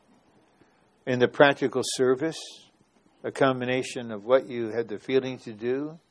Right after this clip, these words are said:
and what the brothers in the spirit of fellowship request that you do. "Would you help us with this?" And eventually, uh,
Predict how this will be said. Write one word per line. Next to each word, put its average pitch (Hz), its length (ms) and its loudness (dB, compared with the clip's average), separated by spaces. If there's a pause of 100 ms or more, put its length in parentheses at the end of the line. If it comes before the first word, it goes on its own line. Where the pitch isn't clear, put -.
(960)
and 113 180 -4
what 127 160 6
the 127 100 0
brothers 123 460 6
in 120 100 -2
the 113 100 -4
spirit 123 340 -2
of 104 100 -2
fellowship 117 720 -4
request 135 540 4
that 131 160 -2
you 120 140 -8
do. 123 280 -4
"Would 117 220 -8
you 107 100 -6
help 117 300 0
us 123 220 -10
with 117 200 -12
this?" 127 300 -4 (2250)
And 120 180 4
eventually, 127 880 6 (220)
uh, 101 280 -2